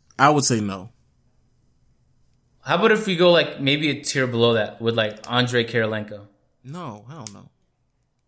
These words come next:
Speaker 2: So players like Boozer, no way.
Speaker 1: No way.
Speaker 2: Interesting. All right, man. Uh,
Speaker 1: Do you think, let me ask you, do you think Andrei Kirilenko is a Hall of Famer?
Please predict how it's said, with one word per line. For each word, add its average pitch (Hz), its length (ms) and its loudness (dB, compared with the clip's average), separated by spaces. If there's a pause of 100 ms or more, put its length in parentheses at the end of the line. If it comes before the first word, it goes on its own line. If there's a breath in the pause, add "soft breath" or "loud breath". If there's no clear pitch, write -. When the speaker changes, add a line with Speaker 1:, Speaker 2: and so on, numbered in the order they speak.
(120)
Speaker 2:
So 110 400 -4
players 160 320 2
like 123 180 2
Boozer, 120 320 -2
no 117 140 0
way. 98 260 -4 (520)
Speaker 1:
No 117 200 -12
way. 95 200 -18 (1600)
Speaker 2:
Interesting. 254 500 -14 (300)
All 254 60 -6
right, 247 280 -4
man. 240 240 -8 (460)
Uh, 147 320 6
Speaker 1:
Do 208 60 6
you 302 120 6
think, 381 320 0 (100)
let 208 160 0
me 262 100 4
ask 262 280 6
you, 220 260 4
do 151 100 -4
you 190 120 -2
think 208 340 -2 (420 soft breath)
Andrei 202 380 4
Kirilenko 190 760 2
is 143 200 -2
a 131 120 0
Hall 151 220 2
of 147 80 -2
Famer? 117 380 0